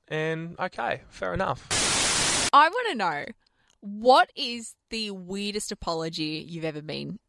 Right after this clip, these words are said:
Speaker 2: given or you've given to somebody else?
Speaker 1: Do we really have to bring something like this up again?
Speaker 2: Is it too late now to say sorry? Because somebody
Speaker 1: <laughs>
Speaker 2: has put a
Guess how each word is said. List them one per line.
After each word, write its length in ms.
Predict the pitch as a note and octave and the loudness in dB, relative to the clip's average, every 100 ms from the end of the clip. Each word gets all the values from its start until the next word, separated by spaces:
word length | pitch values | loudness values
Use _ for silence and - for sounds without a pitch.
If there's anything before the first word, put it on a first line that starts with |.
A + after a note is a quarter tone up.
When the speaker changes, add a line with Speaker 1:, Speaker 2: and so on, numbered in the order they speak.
| - | -8
Speaker 2:
given 360 | D#3 - E2+ - | -6 -6 -10 2
or 200 | F#3 F3 | 4 6
you've 300 | F3 F3 E3 - _ | 2 -6 -8 -20 _
given 240 | - E3+ E3+ | -6 -4 -6
to 100 | E3 | -6
somebody 360 | E3+ D#3+ D3 | -6 -4 -4
else? 440 | D3 C3+ A#2+ - - - | -4 -4 -6 -10 -8 0
Speaker 1:
Do 100 | A2 | 2
we 120 | A2 | 2
really 260 | G#2 B2 | 0 -2
have 160 | G#2+ - | -4 -6
to 80 | G#2 | -8
bring 200 | A2 G2+ | -6 -4
something 300 | - A#2 G#2 | -4 -4 -4
like 160 | G2 | -4
this 180 | G2 F#2+ | -4 -2
up 160 | G2+ - | -2 -2
again? 320 | G2+ G2+ C3 - - - _ | -4 -6 -6 -14 -20 -20 _
Speaker 2:
Is 120 | A#3+ A3+ | -4 -2
it 120 | B3 | -2
too 220 | - A3+ | 0 2
late 180 | G#3 F#3 | 2 2
now 160 | F#3 | 0
to 80 | E3+ | -2
say 220 | F3+ E3+ | -2 -2
sorry? 540 | E3+ - D#3+ D#3+ D3+ - - | -2 2 4 4 2 0 0
Because 360 | D4 D#4 C4+ - | 2 2 0 -4
somebody 840 | - E4 D#4 G4+ C#4 A3 G#3 C#4 G4 - | 2 4 4 6 6 6 2 0 -2 -6
Speaker 1:
<laughs> 240 | - - - | -4 -4 0
Speaker 2:
has 380 | D#4 C4+ D4+ - - _ | 4 4 2 -8 -20 _
put 340 | - D#4 C4+ - - | 2 6 6 6 4
a 300 | G#3+ G#3+ | 4 4